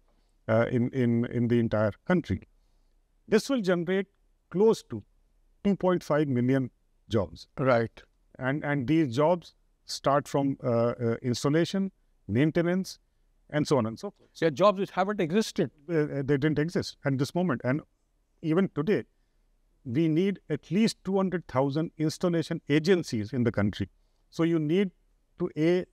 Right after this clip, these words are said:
Speaker 1: skill people in,
Speaker 2: Mm-hmm.
Speaker 1: in solar. You have to train them on installation of these, uh, rooftops. You have to train them on maintenance of these rooftops. And, and, uh, uh,
Speaker 2: S-, so, Saurabh, this adds one more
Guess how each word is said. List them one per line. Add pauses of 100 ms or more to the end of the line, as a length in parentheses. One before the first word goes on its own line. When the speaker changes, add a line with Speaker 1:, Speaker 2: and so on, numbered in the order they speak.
(120)
Speaker 1:
skill
people
in,
Speaker 2:
Mm-hmm.
Speaker 1:
in
solar. (460)
You
have (100)
to (100)
train
them (120)
on
installation
of
these,
uh,
rooftops. (320)
You
have
to
train
them
on
maintenance
of
these
rooftops. (480)
And,
and,
uh,
uh, (120)
Speaker 2:
S-,
so,
Saurabh,
this (140)
adds
one
more